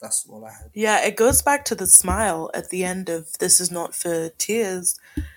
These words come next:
Speaker 2: because he's just finally happy to be defeated in a way. He's, he's, you know, finally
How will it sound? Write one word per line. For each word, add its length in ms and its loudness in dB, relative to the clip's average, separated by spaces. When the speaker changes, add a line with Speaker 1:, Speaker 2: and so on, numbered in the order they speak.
Speaker 2:
because 420 2
he's 360 -2
just 260 4
finally 560 0
happy 500 -2
to 160 -4
be 180 -12
defeated 600 -2
in 120 -8
a 100 -12
way. 220 -2
He's, 340 -8
he's, 340 -4
you 100 -4
know, 200 -6
finally 720 -4